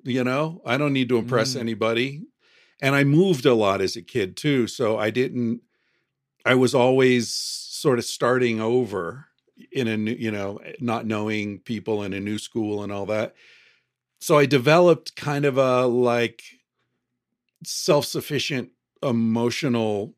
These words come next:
Speaker 1: s-, you know, psychological, um, dynamic.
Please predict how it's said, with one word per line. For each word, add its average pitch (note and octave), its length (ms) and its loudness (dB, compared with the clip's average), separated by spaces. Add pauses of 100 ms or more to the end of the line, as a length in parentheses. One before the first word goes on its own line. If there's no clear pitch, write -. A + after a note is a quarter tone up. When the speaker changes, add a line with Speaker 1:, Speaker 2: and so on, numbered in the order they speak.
Speaker 1:
s-, - 300 -14
you A2+ 120 -8
know, G2+ 120 -8
psychological, G2+ 1200 -2 (100)
um, G2 640 -14 (920)
dynamic. F#2+ 800 -6